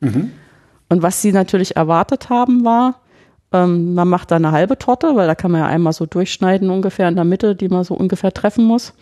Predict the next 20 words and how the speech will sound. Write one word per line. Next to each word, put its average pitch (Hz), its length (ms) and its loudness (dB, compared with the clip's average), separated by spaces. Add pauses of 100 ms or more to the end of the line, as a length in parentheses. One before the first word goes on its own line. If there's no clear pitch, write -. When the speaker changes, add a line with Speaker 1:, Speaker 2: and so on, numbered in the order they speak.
(360)
Speaker 2:
Und 180 180 0
dann 170 320 2 (100)
ist 170 160 0
es 170 100 -2
natürlich 170 280 -2
ein 170 140 0
bisschen - 260 -8
heikel, 202 280 2
aber 180 220 2
so 175 160 -2
Drittel 180 640 0
muss - 260 -2
man 175 80 2
dann 170 140 0
irgendwie 170 200 0
Pi - 180 -2
mal 170 120 4
Daumen 151 280 0
hinkriegen. 147 480 -2
Speaker 1:
Mhm. 104 280 -4